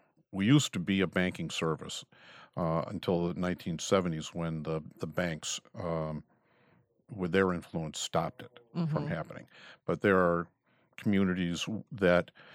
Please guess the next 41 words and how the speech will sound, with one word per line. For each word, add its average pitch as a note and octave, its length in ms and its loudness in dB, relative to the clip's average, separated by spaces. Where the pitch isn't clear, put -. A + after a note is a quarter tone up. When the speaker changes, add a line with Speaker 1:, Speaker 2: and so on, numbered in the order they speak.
Speaker 1:
it's - 140 0
hard A#2 300 6
to G2+ 60 -4
find A2 300 4
a - 40 -4
bank D#2+ 400 -4
in F#2 160 0
rural F2 320 4
areas. - 500 -4
Speaker 2:
Mm-hmm. F3+ 680 -4
Speaker 1:
Um, F2 500 0
Speaker 2:
But E3 140 4
Speaker 1:
a- - 40 0
Speaker 2:
you've E3 100 0
got E3 180 4
the D#3 100 -4
post B3+ 300 0
office. - 520 -4
Speaker 1:
But G#2+ 260 4
you've G2+ 120 4
got F#2+ 140 8
Speaker 2:
So, - 60 4
Speaker 1:
the C3 80 0
post C#3 280 6
Speaker 2:
mm-hmm. F3+ 120 4
Speaker 1:
office G#2 180 0
that G#2 120 4
can, F2+ 300 0
can G2+ 140 4
do G2 200 4
just F2 320 4
that, A#2 360 6
um, G2+ 360 4
or G#2+ 220 6
in G#2+ 240 8
areas A#2 420 8
where, G2 640 4
where, G#2 180 -2
where G#2+ 180 4
people, G#2 400 6
uh, G2+ 220 6